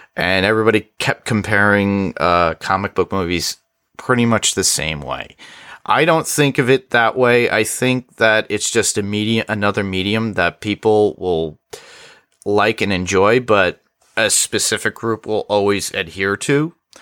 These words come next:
Kinda like me with The Walking Dead, because Walking Dead's been on for the past ten years, and zombie movies have been prevalent for, I would say, ever since, uh, what was it? Uh,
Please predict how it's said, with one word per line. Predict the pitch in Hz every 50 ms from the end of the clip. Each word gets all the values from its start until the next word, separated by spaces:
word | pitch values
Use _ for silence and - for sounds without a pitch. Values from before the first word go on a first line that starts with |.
| - - - - - _ _
Kinda | - - 120 123 123 127
like | 123 123 123 120 117 - _
me | - 113 113 113 113
with | 113 107 110 104 - -
The | 110 98
Walking | 98 95 92 87 - - 92 87 78
Dead, | 87 82 87 117 127 131
because | 113 107 - - 107 101 95 98 92 - - - - _ 104 107 113
Walking | 127 127 135 135 - 151 123 120
Dead's | 113 113 107 -
been | - - 117 110
on | 101 101 104 98
for | - -
the | 104 101
past | - - 104 95 90 85 - -
ten | - 92 87 87
years, | 95 117 143 139 123 113 104 -
and | 98 92 95 87
zombie | 80 95 90 98 98 101 107
movies | 104 101 98 95 95 95 95 87 -
have | - 95 82
been | - 101 95 92 95 95
prevalent | - 104 101 101 120 113 107 95 90 -
for, | - - - 107 98 95 95 92 87 - - _ _ -
I | 73 85
would | 92 92 90
say, | - - - 101 98 95
ever | 98 98 104 104
since, | - - - - 98 95 92 92 92 87 - - - - - - -
uh, | - 87 90 90 87 90 90 87 87 87 87 85 - _ - -
what | - 131 127
was | 120 110 98 87 82
it? | 80 76 - _ _ - - - - - - - - - -
Uh, | - 104 101 95 90 90 90 90 87 85 82 82 82 87 90